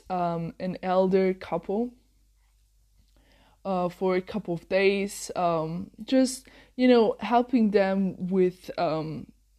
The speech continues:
their, uh, field,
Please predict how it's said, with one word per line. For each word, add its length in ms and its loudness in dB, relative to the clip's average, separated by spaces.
their, 800 2
uh, 260 -2
field, 800 6